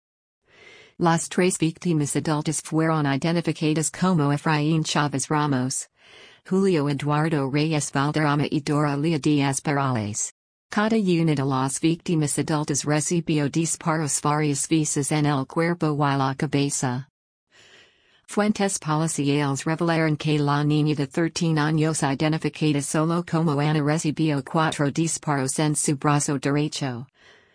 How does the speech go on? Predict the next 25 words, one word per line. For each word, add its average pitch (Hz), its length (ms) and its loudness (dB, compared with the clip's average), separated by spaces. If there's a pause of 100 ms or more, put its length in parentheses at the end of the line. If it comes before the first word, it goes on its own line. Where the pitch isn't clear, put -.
mientras 175 600 2
que 170 180 0
Napoleón 165 680 0
de 151 80 0
fifteen 156 500 0
años 151 500 2
recibió 143 600 0
uno 170 320 2
en 143 180 0
el 143 160 2
pecho. 139 540 -6 (1500)
Las 165 340 2
autoridades 160 640 2
están 165 360 0
atribuyendo 156 800 0
el 151 200 0
tiroteo 151 640 0
a 147 40 2
una 160 320 0
serie 151 320 0
de 139 140 -2
ejecuciones 147 960 0
entre 160 440 2
el 143 140 0
grupo 165 320 0